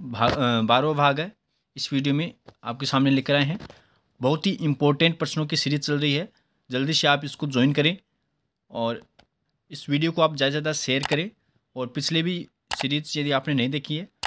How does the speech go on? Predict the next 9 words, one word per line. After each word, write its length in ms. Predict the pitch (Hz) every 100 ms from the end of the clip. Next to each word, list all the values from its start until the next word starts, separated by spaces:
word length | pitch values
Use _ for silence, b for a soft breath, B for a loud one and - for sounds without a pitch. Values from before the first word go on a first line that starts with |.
| - -
तो 60 |
आप 220 | 131 139 143
यहाँ 240 | 151 - -
प्लेलिस्ट 360 | 135 135 -
में 80 | 151
जाके 260 | 135 131 135 135
देख 180 | 123 120
सकते 280 | 127 -
हैं। 120 | 156